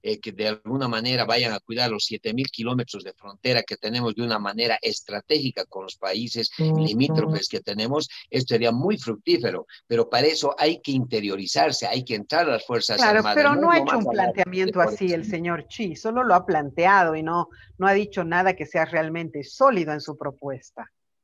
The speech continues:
Speaker 1: Yo le apuesto que el señor Chi no sabe ni cuántas pequeñas unidades existen en Bolivia, cuántas divisiones, brigadas o distritos navales hay. Para hablar de Fuerzas Armadas tienes que conocer profundamente qué cantidad de efectivos tienes. Si se han recién,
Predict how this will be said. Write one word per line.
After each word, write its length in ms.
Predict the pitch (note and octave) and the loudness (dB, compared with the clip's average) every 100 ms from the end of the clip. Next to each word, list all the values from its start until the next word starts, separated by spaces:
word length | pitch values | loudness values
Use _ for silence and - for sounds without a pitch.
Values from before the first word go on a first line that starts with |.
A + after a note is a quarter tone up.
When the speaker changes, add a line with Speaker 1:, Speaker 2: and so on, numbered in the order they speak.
| _ - _ | _ -20 _
Speaker 1:
Yo 120 | - D3+ | 0 2
le 80 | |
apuesto 360 | D#3+ E3 E3+ D#3+ | 2 2 2 2
que 80 | - | 2
el 60 | C3 | -2
señor 300 | C#3 D#3 D3 | 0 0 0
Chi 160 | D3+ | 2
no 140 | D3+ D3+ | 2 2
sabe 240 | D3 C#3 | 2 2
ni 120 | B2 | -2
cuántas 300 | A#2+ D3 D3+ | -2 -4 -4
pequeñas 540 | - B2 - C3+ C3 A#2 | -6 -6 -2 0 0 -2
unidades 440 | G#2+ A2 B2 B2+ | -4 0 0 -2
existen 380 | - C3 B2 G2 | -4 -6 -6 -8
en 80 | F#2 | -6
Bolivia, 380 | G2 C3 A2 | -4 -2 -2
cuántas 280 | - C3 C3 | -2 -4 -4
divisiones, 680 | - F2 G2 B2 C3 A#2 - | -12 -14 -8 -2 0 -2 -6
brigadas 560 | G2 F#2+ A2+ C3 A#2 - - | -10 -4 0 0 0 -4 -6
o 140 | - | -8
distritos 560 | G2+ G2+ - C3+ A#2 G2 | -6 -8 -6 -4 -4 -6
navales 500 | F#2 F#2+ B2+ G#2 - | -4 -2 0 -2 0
hay. 280 | D#3+ D#3+ - - - | 0 0 -4 -16 -6
Para 100 | A2+ | -2
hablar 220 | B2+ G3 | 2 2
de 100 | D3 | 2
Fuerzas 360 | C#3 D#3 C3+ G#2 | 2 2 2 -2
Armadas 380 | G2+ A2+ A#2+ A#2 | -4 -2 -4 -4
tienes 280 | B2+ C#3 | -6 -6
que 100 | B2 | -6
conocer 340 | - G2 A2+ C3+ _ | -10 -6 -4 -4 _
profundamente 840 | B2 A2+ - G3 D3 C3+ D#3 D#3 | -2 -2 -2 -2 0 0 -2 -2
qué 140 | - D#3 | -6 -2
cantidad 420 | C#3+ C3+ C3 D3 | 0 0 0 0
de 60 | B2 | 0
efectivos 560 | - - D3+ C#3 A#2 | -6 -8 -6 -4 -4
tienes. 340 | - D#3 C3 - - - - | -2 -2 -2 -8 -14 -16 -8
Si 280 | - B2+ B2 | 0 2 2
se 100 | D#3 | 0
han 160 | E3 | 0
recién, 300 | C3+ B2 B2+ | 0 0 -2